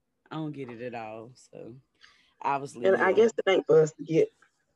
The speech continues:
Speaker 1: Yeah, yeah. I guess
Speaker 2: And
Speaker 1: not.
Speaker 2: I'm okay with saying that I don't understand it, okay?
Speaker 1: I don't understand it. I personally don't think I would still be sitting there working for the man, but
Speaker 2: I,
Speaker 1: I
Speaker 2: I
Speaker 1: can't
Speaker 2: don't,
Speaker 1: say
Speaker 2: I'm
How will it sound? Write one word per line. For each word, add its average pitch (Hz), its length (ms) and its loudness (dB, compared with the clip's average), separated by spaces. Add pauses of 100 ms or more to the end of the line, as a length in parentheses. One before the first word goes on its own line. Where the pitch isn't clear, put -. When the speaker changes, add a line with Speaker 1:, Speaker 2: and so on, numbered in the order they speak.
(600)
Speaker 1:
Yeah, - 240 2
yeah. - 360 -2 (680)
I 110 40 -20
guess 117 280 -12
Speaker 2:
And 98 80 -8 (100)
Speaker 1:
not. 233 80 4
Speaker 2:
I'm 254 200 4 (120)
okay 294 320 2
with 233 160 4
saying 175 540 4
that 170 240 4
I 196 180 4
don't 180 420 4 (360)
understand 190 580 0 (140)
it, - 100 -18 (200)
okay? - 160 -16 (300)
Speaker 1:
I 50 140 -16
don't 50 220 -14
understand - 540 -18
it. - 80 -20 (1040)
I - 80 0 (100)
personally 139 380 -2
don't 135 200 -8
think 139 200 -6
I 131 140 -4
would 131 120 -8
still 143 240 -4
be 139 160 -8
sitting 143 240 -6
there 139 180 -6
working 139 220 -6
for 139 100 -4
the 135 60 -6
man, 147 400 -4
but 131 120 -8 (1400)
Speaker 2:
I, 214 240 2
Speaker 1:
I - 20 0
Speaker 2:
I 165 40 2
Speaker 1:
can't 214 160 6
Speaker 2:
don't, 147 100 4
Speaker 1:
say 262 140 6
Speaker 2:
I'm 247 40 8